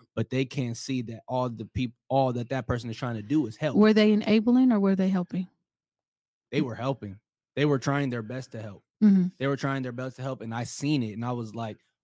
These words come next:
Speaker 1: "Why can't the person that needs the help see that all the people around them are trying to help,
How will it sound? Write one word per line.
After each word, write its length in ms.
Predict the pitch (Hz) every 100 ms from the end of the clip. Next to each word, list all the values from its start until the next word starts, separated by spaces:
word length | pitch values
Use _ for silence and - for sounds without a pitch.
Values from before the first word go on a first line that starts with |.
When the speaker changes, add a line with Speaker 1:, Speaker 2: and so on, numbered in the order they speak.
| -
Speaker 1:
"Why 180 | 123 135
can't 360 | - 131 120
the 100 | -
person 520 | 113 131 127 - 110 117 _ _ _ _ _
that 300 | 117 120 113 - _ _
needs 460 | 110 127 180 165 120
the 120 | 127
help 340 | 117 117 113 -
see 320 | - 165 156
that 200 | 123 120
all 220 | - 131 127
the 120 | 120
people 420 | 117 139 123 117
around 380 | 120 110 143 139
them 140 | 117 113
are 140 | 113
trying 340 | 117 143 139 120
to 100 | 110
help, 240 | 110 101